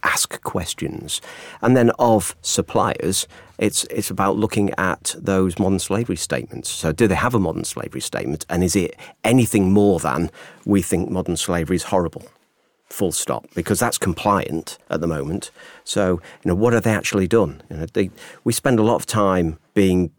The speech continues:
pretty transparent in terms of our country profiling. We publish every year our country profiling for every country we source from against a whole range of different measures, and all of that's available online.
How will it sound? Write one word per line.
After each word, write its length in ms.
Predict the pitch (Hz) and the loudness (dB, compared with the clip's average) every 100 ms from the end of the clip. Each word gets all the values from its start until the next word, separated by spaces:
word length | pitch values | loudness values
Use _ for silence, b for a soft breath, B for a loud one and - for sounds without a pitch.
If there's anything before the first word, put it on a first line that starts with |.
| _ | _
pretty 220 | - 117 | -6 -6
transparent 760 | 92 110 92 - - 101 95 82 | -4 -2 -2 -2 -2 0 0 -2
in 80 | 80 | -4
terms 300 | 90 85 78 | -2 -2 -2
of 60 | |
our 120 | 78 | -4
country 300 | 76 95 80 | -4 -4 -4
profiling. 640 | 78 92 92 - 65 69 78 | -2 0 0 0 -6 -4 -6
We 100 | 76 | -8
publish 500 | - 87 80 78 - | -6 -6 -4 -8 -6
every 260 | 90 80 82 | -6 -2 -2
year 360 | 80 87 80 | 0 0 0
our 120 | 76 76 | -2 -4
country 300 | 87 82 76 | -6 -6 -4
profiling 720 | - 87 - 62 52 55 - B B | -2 -2 -2 -6 -6 -10 -12 B B
for 140 | - | -4
every 180 | 85 90 | 0 -2
country 400 | - 107 95 87 | 0 0 0 -2
we 120 | 80 | -4
source 360 | - 90 85 80 | -4 -2 -2 -4
from 320 | - 67 67 - B B | -6 -4 -6 -12 B B
against 440 | 80 92 90 90 - | -4 0 0 0 -2
a 60 | |
whole 320 | 82 - 98 85 | -2 0 2 2
range 320 | 87 90 87 | 0 0 -2
of 80 | 78 | -4
different 320 | 85 82 78 | -4 -4 -2
measures, 460 | 90 82 64 - - B | -2 -4 -8 -12 -14 B
and 140 | - 92 | -2 2
all 180 | 95 85 | 4 2
of 60 | |
that's 240 | 95 90 101 | 0 -2 0
available 440 | 90 90 85 82 | 0 0 -2 -2
online. 500 | 85 87 90 67 - | -2 0 -2 -4 -10